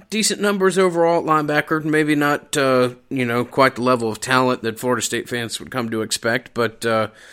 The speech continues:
you know, maybe not necessarily the group that was, uh, not so lovingly referred to as the speed bumps, uh, not all that long ago either. Hamza joins a group that's got, uh, Warner, who had moments as, uh, as a freshman, Brooks, who,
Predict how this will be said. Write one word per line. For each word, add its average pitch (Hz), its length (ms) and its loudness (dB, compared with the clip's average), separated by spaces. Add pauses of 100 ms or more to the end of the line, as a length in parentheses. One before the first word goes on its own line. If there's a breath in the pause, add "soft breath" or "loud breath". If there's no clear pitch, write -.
(300 loud breath)
you 127 80 -4
know, 117 160 2
maybe 123 240 4
not 120 180 0
necessarily 120 480 2
the 104 100 -4
group 120 340 0
that 113 160 -4
was, 107 240 -4
uh, 104 220 0 (760 loud breath)
not 117 260 0
so 127 220 0
lovingly 120 520 0
referred 113 420 -2
to 127 180 0
as 107 120 -6
the - 100 -12
speed 135 360 -2
bumps, 104 380 -6
uh, 107 160 -2
not 110 240 0
all 107 120 2
that 104 140 -2
long 110 240 -2
ago 107 300 -2
either. 107 380 2
Hamza 117 380 -2
joins 110 340 -4
a 104 40 -6
group 123 380 -2
that's 110 200 -6
got, 104 340 -4
uh, 101 260 -4 (460 loud breath)
Warner, 131 480 2
who 131 180 0
had 113 300 -2 (120)
moments 127 440 2
as, 110 280 -6
uh, 107 480 0
as 107 160 -4
a 98 60 -6
freshman, 117 540 -2
Brooks, 120 500 -2
who, 110 320 -2